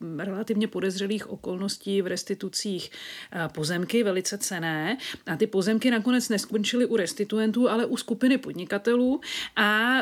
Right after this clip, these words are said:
v té skupině podnikatelů byli kromě takových hodně známých jmen jako Tomáš Hrdlička, Roman Janoušek, právě tam byl i Petr Syrovátko. A takže jsme ho zaznamenali v této kauze. On samozřejmě, on nám nikdy úplně nevysvětlil, jak v té kauze figuroval, ale,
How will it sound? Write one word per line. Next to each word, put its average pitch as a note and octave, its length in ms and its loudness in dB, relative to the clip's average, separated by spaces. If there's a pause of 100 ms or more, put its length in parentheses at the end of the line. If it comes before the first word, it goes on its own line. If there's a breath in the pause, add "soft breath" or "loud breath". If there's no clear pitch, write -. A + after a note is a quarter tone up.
v - 80 -10
té A#3 140 2
skupině A#3 360 2
podnikatelů A3 640 2
byli A#3 220 6
kromě A3 360 2
takových G#3+ 320 0
hodně G#3 260 4
známých G#3+ 400 -2
jmen G3+ 160 2
jako G3 180 -2
Tomáš G3 360 -2
Hrdlička, G3+ 400 -2
Roman G#2 220 0
Janoušek, F#3 500 -2
právě A3+ 460 4
tam G3 220 -4
byl G3+ 180 0
i G3+ 80 -8
Petr F3 280 -6
Syrovátko. E3 720 -6 (440 loud breath)
A F#3 360 4
takže G3+ 600 0
jsme G#3+ 200 -4
ho A3+ 100 2
zaznamenali G#3 540 0
v A3+ 60 -6
této G#3+ 300 0
kauze. G#3 400 0
On G#3+ 180 -2
samozřejmě, G#3 560 -4
on G#3+ 180 0
nám G#3+ 160 2
nikdy G3+ 520 2
úplně G#3 460 -2
nevysvětlil, G3+ 880 2
jak G#3 220 2
v - 20 -20
té G3 160 0
kauze F#3+ 340 -2
figuroval, F#3+ 760 0
ale, G3+ 320 0